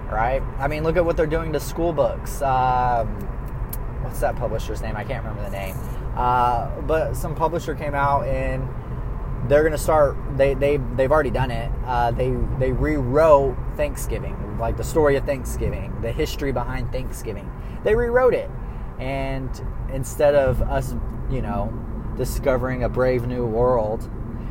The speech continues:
now, you know, it's writing Americans as, "Oh, we're the people who came in and mass slaughtered everybody," which isn't true, by the way. Isn't true. It's not true.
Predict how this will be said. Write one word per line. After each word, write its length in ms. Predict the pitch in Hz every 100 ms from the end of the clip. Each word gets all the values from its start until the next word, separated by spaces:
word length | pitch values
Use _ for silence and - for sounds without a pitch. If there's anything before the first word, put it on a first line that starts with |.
| - -
now, 600 | 139 147 127 120 117 110 - - - - - - - -
you 160 | 131 117
know, 280 | 104 104
it's 180 | 117 117
writing 480 | 117 120 123 123 120
Americans 540 | 113 113 113 120 113
as, 420 | 107 104 104 - - -
"Oh, 220 | 127 117
we're 180 | 110 123
the 60 |
people 260 | 147 123 113
who 160 | 117
came 220 | - 113 107
in 140 | 104
and 80 | 98
mass 200 | 95 113
slaughtered 320 | 107 95 92
everybody," 400 | 90 90 92 -
which 180 | 107 117
isn't 240 | 120 110 -
true, 220 | 117 104
by 120 | 95
the 120 | 92
way. 280 | 95 - - - - - - -
Isn't 300 | 139 147 139
true. 360 | - 113 95 - -
It's 120 | -
not 180 | 113 104
true. 300 | - 98 127